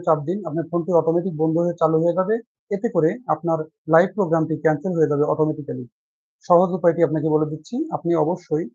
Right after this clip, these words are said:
সেটি করুন। আপনার পাশে থাকতে পেরে আমার অনেক ভালো লাগছে, অসংখ্য ধন্যবাদ আপনাকে। বস, রাতে ঘুম কম হয়, ফজরের নামাজ পড়তে খুব কষ্ট হয়। হ্যাঁ ভাই, আপনি রাতে আগে আগে ঘুমানোর অভ্যাস করুন।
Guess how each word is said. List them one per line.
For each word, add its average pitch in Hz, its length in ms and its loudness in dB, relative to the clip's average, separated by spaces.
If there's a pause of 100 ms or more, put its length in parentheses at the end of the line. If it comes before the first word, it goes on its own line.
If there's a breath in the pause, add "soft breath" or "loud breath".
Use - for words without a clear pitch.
(160)
সেটি 170 300 -4
করুন। 165 220 0
আপনার 156 280 0 (600)
পাশে 165 300 0
থাকতে 180 240 -6
পেরে 175 180 -4
আমার 156 200 2
অনেক 151 240 -2
ভালো 143 160 -4
লাগছে, 151 240 -2
অসংখ্য 151 340 -4
ধন্যবাদ 143 280 -2
আপনাকে। 135 340 -8 (1400)
বস, 165 260 2
রাতে 170 220 2
ঘুম 165 260 0
কম 170 260 0
হয়, 190 240 0 (560)
ফজরের 160 260 2
নামাজ 165 300 0
পড়তে 160 320 -2
খুব 165 180 -6
কষ্ট 160 240 -2
হয়। 143 160 -2
হ্যাঁ 139 220 -2 (340)
ভাই, 151 260 0 (140)
আপনি 160 300 -2
রাতে 156 300 2
আগে 156 200 -2
আগে 151 200 0
ঘুমানোর 156 260 0
অভ্যাস 156 340 0
করুন। 214 280 -6